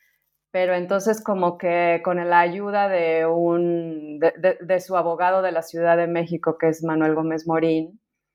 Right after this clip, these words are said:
les ayuda como que a pensar en cómo usar un instrumento financiero que no existía en aquella época, que son los bonos hipotecarios.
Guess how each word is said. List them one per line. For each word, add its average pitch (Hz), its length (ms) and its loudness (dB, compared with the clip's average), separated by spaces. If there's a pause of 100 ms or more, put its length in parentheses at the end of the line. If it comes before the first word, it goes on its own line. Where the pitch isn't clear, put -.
(500)
les 180 220 -2
ayuda 185 520 2
como 170 260 -2
que 170 100 2
a 160 120 4
pensar 165 760 0
en 151 1000 -2 (320)
cómo 196 760 0
usar 180 340 2
un 196 120 0
instrumento 170 540 0
financiero 170 580 0
que 170 80 -2
no 160 100 0
existía 170 420 2
en 165 80 2
aquella 160 420 0
época, 156 400 -4
que - 80 -10
son 160 160 -2
los 160 140 0
bonos 160 320 0
hipotecarios. 160 960 -2